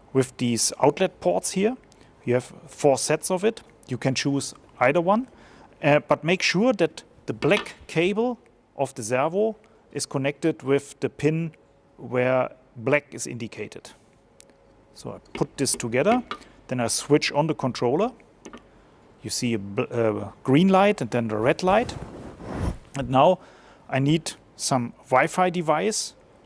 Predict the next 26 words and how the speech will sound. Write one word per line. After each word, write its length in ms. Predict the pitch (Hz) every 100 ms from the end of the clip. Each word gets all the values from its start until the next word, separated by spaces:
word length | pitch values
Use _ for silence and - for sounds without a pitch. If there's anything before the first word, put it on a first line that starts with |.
| _
to 100 | -
make 200 | 127 127
the 80 | -
first 300 | - 131 -
control. 400 | - 135 135 104 - - - - - - - -
Choose 400 | - 123 110 - -
W 220 | 113 127
lan, 300 | 147 170 226 - - - - - - - -
and 140 | 131
then 300 | 127 139 185 180 - - - - -
you 160 | 139
see 480 | 135 - 160 160 170
a 60 | -
network 640 | 123 151 160 175 190 185 - - -
called 480 | - 139 147 143 - - 139 127
B 180 | 175
four 260 | 185 - 131
E 240 | 127 175
and 140 | 190 123
then 160 | 131
some 180 | 123 123
cryptic 440 | 117 147 - 123 123
numbers. 500 | 127 170 208 - -
You 60 |
choose 300 | 110 143 131
this, 300 | 127 190 -